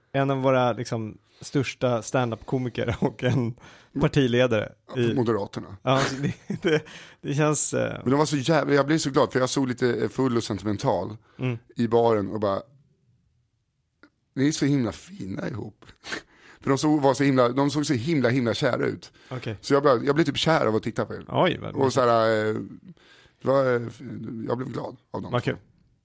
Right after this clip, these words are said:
Speaker 2: Och, eh, innan man tänkte så här, konstig, fan, hur, det är så konstigt att ha med i huvudet, som du säger, att partiledare, eh, stor komiker. Men, eh, när man såg dem tillsammans så här, eh, självklart var det då.
Speaker 1: Ah, okej.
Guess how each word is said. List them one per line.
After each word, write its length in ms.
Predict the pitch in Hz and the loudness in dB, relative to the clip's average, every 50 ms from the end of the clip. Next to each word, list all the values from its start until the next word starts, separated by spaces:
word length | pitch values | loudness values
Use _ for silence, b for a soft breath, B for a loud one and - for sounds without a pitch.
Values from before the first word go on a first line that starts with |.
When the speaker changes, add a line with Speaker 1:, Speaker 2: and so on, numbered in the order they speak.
| _ _ _ _ | _ _ _ _
Speaker 2:
Och, 240 | - 123 117 - 143 | 0 0 0 0 2
eh, 360 | 139 139 139 139 151 - 165 | 2 4 4 2 0 0 0
innan 180 | 143 139 147 | 0 2 2
man 80 | 160 156 | 2 2
tänkte 160 | 127 139 117 | 0 2 0
så 60 | 117 | 0
här, 100 | 98 B B B B B | -2 B B B B B
konstig, 1040 | - - 185 190 165 131 120 - - - 165 165 156 156 151 143 143 139 135 127 117 | 0 4 4 6 6 4 2 -2 0 2 4 4 4 4 4 4 2 0 -2 -4 -4
fan, 260 | - 127 123 117 113 | -2 0 0 2 2
hur, 220 | 120 139 131 127 - - - | 0 -2 -4 -4 -10 -6 -2
det 100 | 139 139 | 0 0
är 40 | 135 | 0
så 120 | - 135 | 0 -2
konstigt 680 | - - 151 139 117 110 - 160 143 - - - - _ _ _ _ _ _ _ _ _ _ - _ _ _ 135 - - | 0 2 2 2 2 0 -2 -4 -6 -8 -10 -20 -20 _ _ _ _ _ _ _ _ _ _ -20 _ _ _ -14 -6 -2
att 60 | 131 | 0
ha 100 | 123 120 | 2 2
med 120 | 117 117 | 2 2
i 20 | 110 | 0
huvudet, 400 | 117 127 120 117 135 131 113 - | 0 -2 -2 2 0 0 0 0
som 180 | - - 107 | -4 -6 -6
du 60 | 110 | -6
säger, 280 | 110 - 131 117 101 104 104 | -4 -4 -2 -2 -2 -2 -4
att 180 | 101 - - B B B B B B | -6 -6 -10 B B B B B B
partiledare, 640 | - 113 101 120 117 110 104 110 113 113 117 117 117 107 b b b b b b _ | -8 -6 -2 -2 -2 0 0 0 0 2 2 2 2 0 b b b b b b _
eh, 340 | - 110 104 101 101 101 101 | -4 -2 0 0 0 -2 -2
stor 200 | - - 113 101 | -2 -4 -4 -2
komiker. 420 | - 120 113 107 104 - 101 101 b b b b b | -2 -2 -4 -4 -4 -6 -8 -10 b b b b b
Men, 260 | - 127 123 120 120 | -4 -4 -2 0 2
eh, 220 | 120 117 117 113 110 | 2 4 4 4 2
när 100 | 110 117 | 2 0
man 140 | 117 113 110 | 0 -2 -2
såg 220 | - - 117 110 | 0 -2 0 0
dem 260 | 107 107 104 104 101 | 0 0 -2 -4 -6
tillsammans 420 | - - 107 92 143 151 170 147 110 | -6 -8 -4 -2 -2 -2 -2 -2 -4
så 60 | 107 | -4
här, 480 | 92 - _ - - _ _ - 110 | -6 -6 _ -18 -20 _ _ -2 -2
eh, 60 | 104 98 | -2 0
självklart 640 | - 127 110 87 92 - - - - - _ - _ _ _ - - | -2 -2 -2 -2 -4 -6 -6 -6 -6 -8 _ -20 _ _ _ -20 -14
var 140 | - - 90 | -12 -10 -10
det 60 | - | -10
då. 280 | - - - - - 120 | -14 -20 -20 -14 -8 -4
Speaker 1:
Ah, 440 | 117 131 147 156 156 147 101 - - | -2 0 0 0 0 0 -2 -6 -10
okej. 180 | - - - - | -14 -16 -18 -18